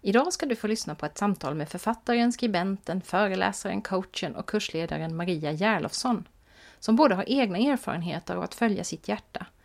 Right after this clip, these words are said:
och som jobbar med att hjälpa andra människor att komma mer till sin rätt. Precis som jag jobbar hon med act, Acceptance and Commitment Training,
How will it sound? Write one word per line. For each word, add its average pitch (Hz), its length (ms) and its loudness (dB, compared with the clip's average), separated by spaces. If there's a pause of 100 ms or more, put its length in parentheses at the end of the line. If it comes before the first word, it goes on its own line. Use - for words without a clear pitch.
(120)
och - 240 -6
som 262 120 4
jobbar 285 280 4
med 208 140 4
att - 120 -4
hjälpa 190 220 -2
andra 196 300 0
människor 220 500 2
att - 100 -10
komma 180 240 -2
mer 170 180 -4
till - 160 -8
sin - 200 -4
rätt. - 380 -12 (1040)
Precis 285 240 0
som 247 120 8
jag 240 240 8
jobbar 254 180 4
hon 214 180 4
med 175 140 -2
act, - 540 -4
Acceptance - 640 -6
and 165 140 -8
Commitment 170 440 -6
Training, 202 460 0